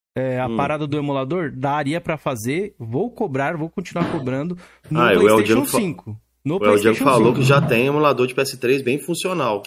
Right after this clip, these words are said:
Speaker 2: Então,
Speaker 1: No
Speaker 2: a Sony tem que
Speaker 1: PlayStation quatro, eu sei que não vai dar. É impossível rodar no PlayStation quatro, eu tenho certeza.
Speaker 2: Cara, agora falando sério, sem zoeira, parece que eu já vi, Cameron, os cara pegou um P S três,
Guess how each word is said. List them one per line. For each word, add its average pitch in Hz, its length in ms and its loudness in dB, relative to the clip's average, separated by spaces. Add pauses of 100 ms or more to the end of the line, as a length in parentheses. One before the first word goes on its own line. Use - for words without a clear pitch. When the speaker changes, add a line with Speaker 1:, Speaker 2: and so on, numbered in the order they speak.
Speaker 2:
Então, 107 280 -4
Speaker 1:
No - 60 2
Speaker 2:
a - 40 2
Sony - 0 -
tem 202 280 -2
que 143 120 -6
Speaker 1:
PlayStation 170 460 -4
quatro, 143 720 -4
eu 143 160 -6
sei 165 180 -6
que 160 120 -8
não 190 120 -4
vai 214 200 -4
dar. 120 340 -4
É 120 40 -2
impossível 151 640 -6
rodar 123 200 -4
no 113 80 -8
PlayStation 110 400 -12
quatro, 104 360 -14
eu 120 60 -14
tenho 135 160 -6
certeza. 127 560 -8 (160)
Speaker 2:
Cara, 135 260 4
agora 127 200 4
falando 147 240 2 (100)
sério, 98 320 0
sem 123 160 -6
zoeira, 117 260 2
parece 135 380 0
que - 60 -4
eu 139 80 0
já 165 180 0
vi, 120 320 -4
Cameron, 92 380 -6 (120)
os - 60 -20
cara 117 220 -2
pegou 117 240 0
um 175 60 0
P 160 100 0
S 151 240 -4
três, 104 360 0